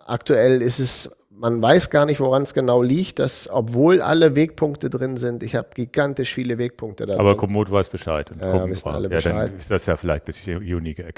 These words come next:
Speaker 1: Ich wollt's
Speaker 2: das
Speaker 1: euch
Speaker 2: Thema.
Speaker 1: ja nur sagen. Und ganz wichtig auch immer, das möchte ich auch hier nochmal sagen, gilt für alle Orbit-Strecken übrigens. Äh, ladet euch nicht die Strecke jetzt schon auf euer Garmin-Gerät oder auf euren Wahoo oder meinetwegen aufs Telefon oder whatsoever.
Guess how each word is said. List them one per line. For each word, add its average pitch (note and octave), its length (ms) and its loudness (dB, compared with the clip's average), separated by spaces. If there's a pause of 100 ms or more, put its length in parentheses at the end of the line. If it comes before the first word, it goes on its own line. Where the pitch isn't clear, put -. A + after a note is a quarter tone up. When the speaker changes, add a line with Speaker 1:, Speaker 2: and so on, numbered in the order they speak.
Speaker 1:
Ich C3+ 160 -4
wollt's D3+ 220 8
Speaker 2:
das D3 80 2
Speaker 1:
euch D3+ 80 4
Speaker 2:
Thema. D3 100 6
Speaker 1:
ja C#3+ 60 2
nur C3+ 100 2
sagen. C3+ 240 4
Und D#3+ 140 0
ganz F3 280 0
wichtig E3+ 340 -6
auch C3 140 -2
immer, C3 200 -4
das A#2 200 -4
möchte A#2+ 240 -8
ich A#2+ 100 -8
auch A2+ 100 -8
hier F3 180 -2
nochmal D3 320 -4
sagen, A#2 320 -2
gilt B2 180 2
für - 200 -4
alle C3 340 6
Orbit-Strecken D3+ 720 0
übrigens. D#3 540 -10 (720)
Äh, B2 360 8
ladet B2+ 420 6
euch C3 240 -2
nicht D#3+ 260 0
die D#3+ 80 2
Strecke D3 360 2
jetzt - 600 2 (180)
schon C3+ 600 2
auf - 200 -4
euer A#2 280 4
Garmin-Gerät F3 840 4
oder A2+ 160 4
auf G#2 120 0
euren G#2+ 220 0
Wahoo C3+ 560 2
oder A2+ 200 4
meinetwegen A2 380 -2
aufs G2+ 120 -4
Telefon D3 400 -2
oder G#2+ 220 0
whatsoever. D3 1000 -2